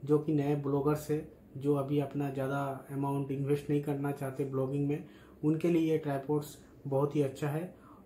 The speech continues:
और ये ट्राइपॉड मैंने अभी Amazon से हाल ही में मंगवाया है, तो इसे मैं आज आपको unbox करके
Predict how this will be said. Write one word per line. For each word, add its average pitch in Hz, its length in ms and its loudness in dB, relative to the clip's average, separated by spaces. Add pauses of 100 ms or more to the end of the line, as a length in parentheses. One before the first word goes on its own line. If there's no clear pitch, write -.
और 135 320 2
ये 156 300 2
ट्राइपॉड 143 520 0
मैंने 139 260 0
अभी 143 400 0 (220)
Amazon 139 360 2
से 147 120 -4
हाल 131 200 -2
ही 139 60 0
में 143 120 2
मंगवाया 139 520 0
है, 160 220 -6 (360)
तो 160 160 4
इसे 156 200 0
मैं 160 180 0
आज 147 180 0
आपको 143 240 -4
unbox 139 420 -2
करके 165 380 -4